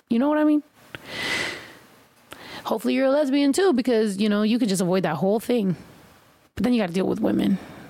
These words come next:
Jesus. Even worse. Literally, the response, whenever men say, "Oh, she's just a lesbian because somebody hurt her." The other day, a girl said that.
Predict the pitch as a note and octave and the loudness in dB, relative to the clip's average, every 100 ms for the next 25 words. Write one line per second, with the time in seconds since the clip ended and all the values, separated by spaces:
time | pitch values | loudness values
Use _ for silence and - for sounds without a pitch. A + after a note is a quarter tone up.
0 | - - - - - - - D#3+ - F#3 | -20 -20 -20 -20 -18 -4 -2 0 -2 -4
1 | - - - - - - - _ _ _ | -4 -8 -20 -20 -20 -20 -20 _ _ _
2 | _ _ _ _ _ C4 D4 C4 G3+ F#3 | _ _ _ _ _ 0 2 4 2 0
3 | - - - - - - - - - - | -4 -10 -14 -16 -8 -6 -6 -8 -10 -2
4 | B3 D#4 A3 G3 F3 A#3 B3 - C#4 A#3 | 2 2 2 0 2 2 0 0 0 0
5 | - A#3+ C4 E4+ E4 G#3+ G#3+ G#3+ G3 G#3 | 0 2 2 4 4 4 4 2 2 2
6 | G3 F#3 - - - - - B3 G#3 - | 2 0 -4 -12 -20 -12 -4 0 0 0
7 | C#4+ D4+ A3+ A3+ A3+ G3+ G3+ F#3 G#3+ G3+ | 2 2 2 0 0 2 0 2 0 0
8 | G3+ G#3+ - A3 A3 G#3+ G3 G3+ F3+ F3 | 0 0 2 2 2 2 2 0 0 0
9 | F3 F3 A3+ C4 C#4+ C#4 A3+ E3+ F#3+ A#3+ | 0 2 2 2 2 2 0 0 0 0
10 | B3+ - D#3 - - | 0 -2 -2 -2 -2